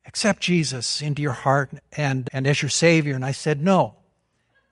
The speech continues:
I told you I was very hard. And, uh, he s-, he,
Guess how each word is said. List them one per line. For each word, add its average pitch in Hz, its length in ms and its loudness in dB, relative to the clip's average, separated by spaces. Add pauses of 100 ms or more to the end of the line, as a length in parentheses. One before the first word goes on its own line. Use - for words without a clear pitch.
(2750)
I 165 80 0
told 208 320 2
you 165 80 2
I 151 80 4
was 143 140 2
very 160 360 0
hard. 131 480 2 (840)
And, 170 460 4
uh, 170 80 4
he 175 200 0
s-, 190 120 -2
he, 180 340 -8